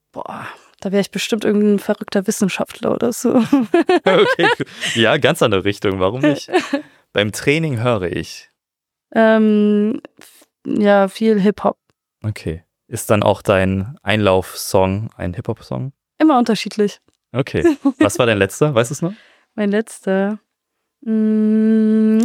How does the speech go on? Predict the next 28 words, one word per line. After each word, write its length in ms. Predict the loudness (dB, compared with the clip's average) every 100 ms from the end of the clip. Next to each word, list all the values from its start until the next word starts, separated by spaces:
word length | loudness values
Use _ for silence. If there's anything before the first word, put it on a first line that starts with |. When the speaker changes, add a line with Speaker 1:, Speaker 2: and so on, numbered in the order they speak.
| 0
Speaker 1:
ich 160 | -4 -2
glaub 260 | 2 2 2
Cypress 540 | 0 0 0 -4 0
Hill. 300 | 0 2 0 -4 _ _ _ _ _ _ _ _
How 200 | 0 2 2
I 20 |
Could 260 | 0 -4 -2
Just 200 | -4 -4
Kill 180 | -2 0
a 80 | 2
Man. 340 | 2 0 -2 -2 -10 0
<laughs> 1200 | 0 2 2 2 2 0 2 0 0 -4 -2 2
Speaker 2:
Sehr 180 | 2 2
passend. 560 | 0 -2 -2 -6 -6 -2 -2 0 0 0
<laughs> 420 | -2 -8 -20 _
Nach 200 | -2 0
einem 280 | 0 0 0
anstrengenden 680 | 0 0 0 0 0 2 0
Training 480 | 0 0 0 -2 -6
koche 340 | -4 -4 -2
ich. 420 | -4 -4 -10 -20 _ _ _ _ _ _ _ _ _ _ _ _ _ 0
Speaker 1:
Auch 160 | 2
immer 200 | 4 4
unterschiedlich, 380 | 4 2 -2 -2
aber 160 | 0 2
sehr 220 | 2 0
viel 260 | 0 0 0
Chicken. 460 | -2 -6 -6 -10